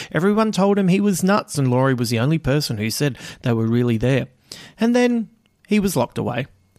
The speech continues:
But Laurie smiles and points out she isn't Thomas. In fact, she's Judas. You see,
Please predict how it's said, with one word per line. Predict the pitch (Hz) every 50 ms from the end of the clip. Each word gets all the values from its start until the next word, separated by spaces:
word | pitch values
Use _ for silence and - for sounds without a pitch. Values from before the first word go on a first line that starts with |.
| _ _ _ _ _
But | - 156
Laurie | 170 175 190 202 208 202
smiles | 196 - - 160 143 131 131 135 131 135
and | 127 -
points | 139 135 135 - -
out | 135 135 139
she | - - 180 202
isn't | 220 214 190 160
Thomas. | - - 113 107 110 120 - -
In | - - 147 139
fact, | - - 165 - - - - - - -
she's | - - - 185 180 165 -
Judas. | - - 180 208 208 - - - - - - _ _ - - - - - -
You | 165 165
see, | 165 - 180 185 175 -